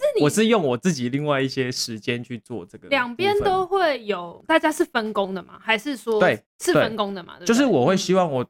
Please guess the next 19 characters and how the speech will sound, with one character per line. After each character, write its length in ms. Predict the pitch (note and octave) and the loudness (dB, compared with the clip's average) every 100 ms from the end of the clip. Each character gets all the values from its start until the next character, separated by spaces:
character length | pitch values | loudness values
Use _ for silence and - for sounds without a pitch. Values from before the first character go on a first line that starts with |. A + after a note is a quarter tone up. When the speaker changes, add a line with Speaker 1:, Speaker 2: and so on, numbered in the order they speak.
| _ | _
Speaker 2:
的， 280 | B2 A2 F#2+ E2 | -4 -2 -4 0
例 80 | E3 | 2
如 80 | |
说 160 | D3 D3+ | 2 0
可 120 | C3 | 0
能 140 | A2+ A2 | -6 0
专 160 | D3 | 0
门 200 | C#3+ A2+ | 0 -4
在 200 | A#2 A#2 | -2 -4
做， 520 | G#2+ A#2+ G#2+ G2 F2+ - | -4 -6 -6 -6 -12 -10
我 80 | A#2 | -6
们 120 | A#2 | 0
专 180 | C#3 C3+ | 2 2
心 180 | C3 B2+ | 0 2
在 160 | A#2+ | 2
做 180 | A#2+ A#2 | 2 -2
衣 140 | A#2 | -2
服 200 | A2+ F#2 | -6 -12
的 220 | E2+ E2 | -16 -16